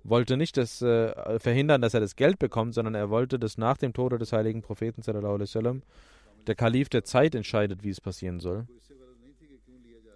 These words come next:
Ob er davon ausgeben darf oder nicht geben darf, ob er es behalten darf. Als Hazrat Abu Bakr entschied, Hazrat Umar war erst anderer Meinung, aber als Hazrat Abu Bakr entschied, sagte er richtig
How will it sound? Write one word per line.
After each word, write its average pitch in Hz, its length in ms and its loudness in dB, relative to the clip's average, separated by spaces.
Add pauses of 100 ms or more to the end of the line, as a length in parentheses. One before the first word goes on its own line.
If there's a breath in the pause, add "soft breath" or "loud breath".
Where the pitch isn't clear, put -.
(2000)
Ob 107 160 -8
er 113 80 0
davon 110 220 -4
ausgeben 110 500 -6
darf 107 320 0
oder 104 140 -6
nicht 110 320 -10
geben 107 240 -6
darf, 107 360 -2
ob 101 120 -6
er 107 40 -4
es 98 80 -6
behalten 104 360 -2
darf. 104 180 -2
Als 107 160 -4
Hazrat 107 140 -4
Abu 110 100 0
Bakr 117 200 -4
entschied, 139 440 -2 (840 soft breath)
Hazrat 107 200 -4
Umar 113 220 0
war 110 140 6
erst 120 280 0
anderer 143 300 6
Meinung, 143 400 2
aber 117 180 2
als 110 140 2
Hazrat 113 200 -4
Abu 110 160 -4
Bakr 117 260 0
entschied, 165 600 -4 (720)
sagte 113 480 0
er 113 320 4
richtig 131 540 -4